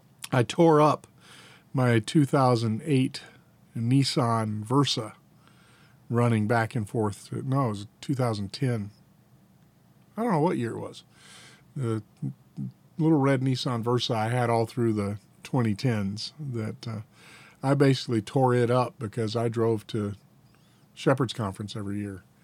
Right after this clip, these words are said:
And, uh, so it's, uh, it wore out. Had to replace the transmission three times. Uh, twice. Thr-, it's on its third transmission.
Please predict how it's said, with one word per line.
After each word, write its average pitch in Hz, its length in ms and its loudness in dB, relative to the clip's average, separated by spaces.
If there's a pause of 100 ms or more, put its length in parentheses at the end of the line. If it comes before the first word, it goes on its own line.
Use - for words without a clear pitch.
(480)
And, 98 380 -6
uh, 98 200 -8 (420)
so 107 280 -6
it's, - 280 -8
uh, 98 200 -8 (760)
it 127 160 -2
wore 123 340 4
out. 117 260 -2 (120)
Had 143 120 -4
to 135 60 -2
replace 139 380 2
the 101 260 -4 (600)
transmission 131 560 -2
three 117 180 -6
times. 110 400 -8 (220)
Uh, 110 160 -2 (260)
twice. - 400 0 (160)
Thr-, 147 260 -4 (380)
it's - 100 -10
on 135 140 4
its 113 180 -4
third 120 280 -4
transmission. 113 580 -8